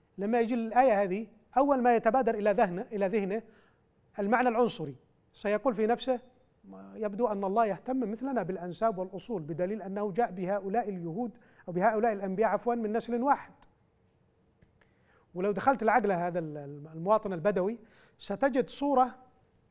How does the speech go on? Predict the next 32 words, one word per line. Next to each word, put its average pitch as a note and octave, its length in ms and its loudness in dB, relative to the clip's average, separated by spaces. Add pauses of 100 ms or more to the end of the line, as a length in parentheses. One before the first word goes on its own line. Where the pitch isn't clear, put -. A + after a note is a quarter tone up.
(140)
صورة A3+ 340 0
الإله G#3+ 340 4
في F#3+ 180 -6
ذهنه G#3+ 220 2
عبارة G#3 280 4
عن G3+ 380 -2
صورة B3 280 -2
مكبرة A3+ 520 -2
لشيخ A#3+ 340 -2
القبيلة A3+ 380 -2
العربي. F#3 360 2 (2250)
والعقل F#3 840 0
العربي A#3 360 0
معروف B3+ 300 -2
بأنه A#3+ 300 0
ليس C4+ 200 -2
عقلًا C4 280 0
تحليليًا، G#3 520 0
يعني F3+ 220 -2
ما B3 120 2
يقدر A3 200 -2
يفصل - 360 0
الأمور. E3+ 480 -4 (300)
تحليلي A3+ 380 -2
يعني G#3+ 200 0
يفصلها. F3+ 480 -2 (680)
ولذلك A#3+ 400 0
العرب A3+ 300 0
لم، C4 200 -4 (120)
لم B3+ 160 -2
ينتجوا A#3+ 380 -4
فلسفة E3+ 440 -2